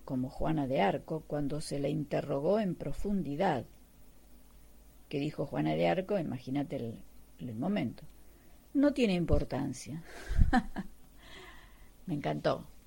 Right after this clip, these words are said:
O sea, ¿por qué Membrillo en Coñac? <laughs> No tiene importancia.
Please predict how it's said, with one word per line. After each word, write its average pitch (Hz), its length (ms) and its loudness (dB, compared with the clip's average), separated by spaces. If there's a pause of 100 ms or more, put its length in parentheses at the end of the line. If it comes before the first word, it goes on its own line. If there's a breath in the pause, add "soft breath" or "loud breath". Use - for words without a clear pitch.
(360)
O 165 80 -4
sea, 147 320 -2 (320)
¿por 196 160 0
qué 285 100 -4
Membrillo 185 400 2
en 165 80 -2
Coñac? 180 420 0
<laughs> - 1120 4
No 226 140 2
tiene 185 220 2
importancia. - 800 -2